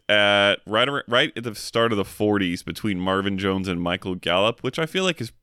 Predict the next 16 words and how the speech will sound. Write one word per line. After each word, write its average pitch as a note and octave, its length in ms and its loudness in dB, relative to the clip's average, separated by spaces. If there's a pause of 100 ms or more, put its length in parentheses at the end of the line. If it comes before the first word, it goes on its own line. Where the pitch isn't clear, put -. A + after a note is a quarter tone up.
pretty B2 220 -2
much A#2 260 -2
where A2+ 120 0
he A#2 120 0
belongs. G2+ 680 -2 (540)
Um, F#2+ 500 0
but G2+ 220 0
he's A#2 240 -6
certainly C#3 500 -2
a A2+ 60 0
guy G2+ 500 4
that F#2+ 240 2
I'm G2 160 -2
willing G2 300 -2
to F2+ 60 -6
target F#2 500 -2